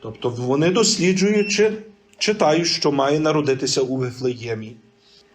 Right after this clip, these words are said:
Бачимо, що недостатньо мати знання про Бога. Недостатньо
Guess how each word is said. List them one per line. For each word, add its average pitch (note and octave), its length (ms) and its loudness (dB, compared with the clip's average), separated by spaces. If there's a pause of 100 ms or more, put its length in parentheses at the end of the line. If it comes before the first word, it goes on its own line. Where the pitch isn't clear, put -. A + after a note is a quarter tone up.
(380)
Бачимо, G3 400 0
що E3+ 240 0
недостатньо G3+ 1080 0
мати E3+ 420 -4
знання C#3+ 600 -4 (480)
про D3+ 180 0
Бога. A#2 400 0 (600)
Недостатньо E3+ 1300 0